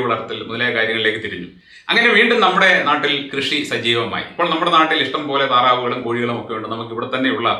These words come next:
നല്ല മാംസം, നല്ല മുട്ട കിട്ടുന്നുണ്ട്. ഇപ്പൊ നമ്മുടെ നാട്ടിൽ കൃഷി ചെയ്ത് ജീവിക്കുന്ന ആൾക്കാർക്ക് അത് കൃഷി ചെയ്ത് ജീവിക്കാനുള്ള അവസരം ഉണ്ടാക്കി കൊടുക്കുക,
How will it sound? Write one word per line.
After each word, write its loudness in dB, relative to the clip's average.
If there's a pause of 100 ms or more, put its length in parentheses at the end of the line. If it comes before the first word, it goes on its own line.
(320)
നല്ല 0
മാംസം, 2
നല്ല 0
മുട്ട -2
കിട്ടുന്നുണ്ട്. -6 (120)
ഇപ്പൊ -4
നമ്മുടെ 4
നാട്ടിൽ 4
കൃഷി 0
ചെയ്ത് 4
ജീവിക്കുന്ന 2
ആൾക്കാർക്ക് -2 (100)
അത് -2 (220)
കൃഷി -4
ചെയ്ത് 4
ജീവിക്കാനുള്ള 0
അവസരം -2
ഉണ്ടാക്കി -2
കൊടുക്കുക, -6